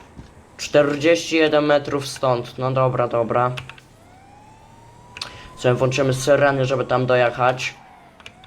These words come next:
Z syrenami zawsze... Jak mamy syreny włączone, zawsze szybciej tam dojedziemy.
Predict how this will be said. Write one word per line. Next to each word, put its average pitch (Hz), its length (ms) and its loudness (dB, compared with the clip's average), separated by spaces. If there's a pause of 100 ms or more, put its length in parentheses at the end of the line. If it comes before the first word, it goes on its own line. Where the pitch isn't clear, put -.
(140)
Z - 140 -16
syrenami 135 680 2
zawsze... 131 600 0 (760)
Jak 131 180 0
mamy 139 320 2
syreny 139 420 2
włączone, 135 380 -2
zawsze 135 300 -6
szybciej - 360 -6
tam 127 160 -2
dojedziemy. 131 640 2